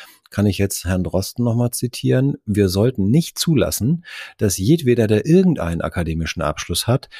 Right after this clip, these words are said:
mitten in einer Pandemie über den Kern des Problems spricht.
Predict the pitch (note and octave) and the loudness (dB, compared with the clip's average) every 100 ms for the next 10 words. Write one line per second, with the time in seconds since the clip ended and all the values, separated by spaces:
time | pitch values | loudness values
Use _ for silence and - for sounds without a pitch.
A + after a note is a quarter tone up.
0 | - - A#2 G3 D#3 A2 E2 E2+ E2+ - | -12 2 4 4 4 2 2 -2 -4 -2
1 | E2 D#2+ D#2+ F2 C3 A#2 B2 B2 - D2+ | -2 -2 -2 -2 0 0 0 0 -2 -2
2 | D#2+ F#2 - C3+ D3 F3+ F#3 - C#3+ - | -2 -6 -6 -2 2 4 2 -2 -10 -12
3 | _ | _